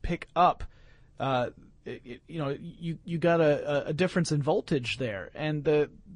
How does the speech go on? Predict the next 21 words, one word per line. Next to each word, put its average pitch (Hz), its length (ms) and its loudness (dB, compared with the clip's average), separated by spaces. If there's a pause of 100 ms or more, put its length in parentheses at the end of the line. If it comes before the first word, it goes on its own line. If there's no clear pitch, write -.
(420)
there 185 240 2
was 196 140 2
no 190 300 6
visible 165 560 4
means 165 340 2
of 139 80 -2
transmission. 143 800 -2 (240)
How 190 220 2
did 180 280 2
the 143 400 2
energy 131 540 0
from 143 320 0
this 135 200 -2
one 170 340 2
thing 117 340 -2
on 117 100 -2
one 143 160 2
side 143 200 2
of 117 40 0
the 120 80 -2
room 117 320 -2